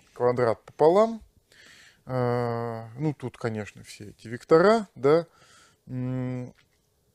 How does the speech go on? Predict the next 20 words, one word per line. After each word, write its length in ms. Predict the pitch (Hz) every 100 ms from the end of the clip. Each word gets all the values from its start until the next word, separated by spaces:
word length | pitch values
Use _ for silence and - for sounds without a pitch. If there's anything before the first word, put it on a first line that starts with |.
| _ _ _ _ _ _ 160
но 100 | 143
поскольку 420 | 135 180 156 147
задачка 420 | 151 160 - -
у 40 |
нас 180 | 143 -
одномерная, 680 | 143 165 208 196 127 107 101 _
можно, 420 | 143 143 123 110
в 40 | 104
общем, 280 | - 120 113
этого 300 | - 110 - _ - - _
не 100 | 143 160
учитывать. 680 | 127 - 113 - - - _ _ _ _ _ - - - - - - _
А, 960 | 135 131 127 127 123 123 123 120 120 123 _ _ _ _ _ _ _ _ _ _ _ _ _ _ _ _ _ _ _ _ _ _ -
значит, 300 | 131 - 135
однородное 540 | 151 185 208 175 165
горизонтальное 800 | 139 151 147 151 143 156 147 151
поле 320 | 156 233 214 190
с 60 |
какой-то 360 | 143 139 165 -
напряжённостью. 840 | 131 151 143 117 101 - - -